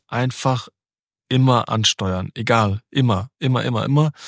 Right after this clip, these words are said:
Nicht denken, ja, ist doch langweilig, war ich schon. Nee, weil erstens, du lernst, die Natur zu lesen, ähm, und, ähm, lernst so ein bisschen die Bedingungen kennen,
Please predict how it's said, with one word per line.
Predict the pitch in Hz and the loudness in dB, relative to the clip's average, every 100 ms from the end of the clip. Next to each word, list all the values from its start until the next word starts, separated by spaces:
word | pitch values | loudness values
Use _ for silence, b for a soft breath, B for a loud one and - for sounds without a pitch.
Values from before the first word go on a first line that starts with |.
| B B B B B - | B B B B B 0
Nicht | 147 - | 2 4
denken, | 139 143 143 | 4 4 0
ja, | 113 110 120 | 0 2 2
ist | 113 - | 2 0
doch | 101 | -2
langweilig, | 110 135 135 123 110 | -2 -2 -2 -2 -2
war | 107 127 | -2 -2
ich | 127 | -2
schon. | 135 113 | -2 0
Nee, | 123 151 160 156 _ _ | 2 2 2 -2 _ _
weil | 120 113 117 151 165 - - | -6 0 4 4 2 -4 -4
erstens, | 131 147 160 147 - _ _ _ _ _ _ | 0 0 -2 -4 -6 _ _ _ _ _ _
du | - 117 117 117 120 _ - | -8 -4 -2 -2 -6 _ -4
lernst, | 113 110 123 147 - - - _ _ | 0 2 4 2 2 -2 -14 _ _
die | - 110 | -6 -4
Natur | 107 101 - 131 156 | -2 -4 -4 -2 -2
zu | - | -2
lesen, | 160 165 165 180 196 - _ _ _ _ B B B B B _ 127 | -2 0 -2 -2 -6 -10 _ _ _ _ B B B B B _ -2
ähm, | 117 117 117 117 - _ _ _ _ _ _ _ _ _ _ _ | 2 4 2 0 -6 _ _ _ _ _ _ _ _ _ _ _
und, | 117 117 120 110 - | -2 2 2 0 -2
ähm, | 117 113 113 113 113 | -2 0 0 -2 0
lernst | 107 123 - | 2 2 2
so | 117 | 2
ein | |
bisschen | 120 - 110 | 2 0 0
die | 107 | 0
Bedingungen | 107 139 160 160 160 | -2 2 2 2 2
kennen, | 151 160 175 190 | 0 0 2 0